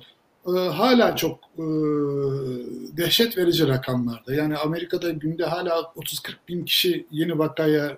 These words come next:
rastlanıyor. Hala ölüm oranları gün-, dünyada günde beş binden aşağıya denk düşmüyor. E, ve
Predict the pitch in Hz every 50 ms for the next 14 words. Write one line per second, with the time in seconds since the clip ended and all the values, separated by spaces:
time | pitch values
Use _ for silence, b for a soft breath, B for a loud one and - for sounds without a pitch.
0 | - 139 135 131 131 - - 131 117 113 113 123 143 170 180 - _ B B B
1 | B B B 165 175 185 180 175 165 160 151 156 156 165 165 156 156 156 156 151
2 | 151 151 151 151 143 147 135 139 147 156 156 - 147 151 156 156 151 147 151 143
3 | 160 160 151 151 B B B B B B B B _ _ - 147 151 160 160 165
4 | 147 135 165 - - - - 160 156 151 156 151 147 143 143 - - 147 143 139
5 | 143 143 139 135 - b b b b b b - - 139 139 139 139 139 127 -
6 | - 127 123 135 170 220 240 233 - b b b b b - 165 165 160 160 160
7 | 160 156 156 156 151 151 - - 151 190 202 202 202 -